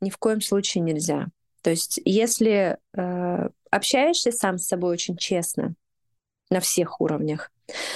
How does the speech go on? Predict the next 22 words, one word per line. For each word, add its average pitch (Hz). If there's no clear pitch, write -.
то 214
и 208
не 202
предавай, 185
совершать 180
действия, 185
которые, 185
э, 165
ведут 202
тебя 180
в 175
эту 170
честность, 202
ну, 196
такую 175
прям 185
на 180
сто 180
процентов. -
Поэтому 220
быть 269
собой, 285